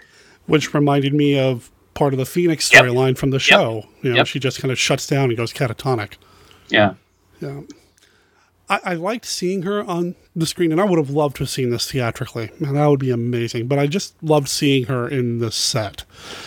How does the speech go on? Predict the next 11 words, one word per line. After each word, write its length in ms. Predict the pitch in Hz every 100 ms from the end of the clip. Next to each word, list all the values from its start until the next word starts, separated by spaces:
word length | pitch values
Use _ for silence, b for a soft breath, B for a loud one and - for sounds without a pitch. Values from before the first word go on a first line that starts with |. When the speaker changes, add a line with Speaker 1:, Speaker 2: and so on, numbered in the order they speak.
| B -
Speaker 1:
you 100 | 120
know, 80 |
in, 200 | 139 135 139
in 380 | 160 143 139
the, 120 | 135 - _ -
the 140 | 143
home, 720 | 110 131 117 107 107 170 165
watching 440 | 139 135 135 - 131
her 140 | 135
interact 640 | 139 123 117 120 117 - 139
with 440 | 120 110 -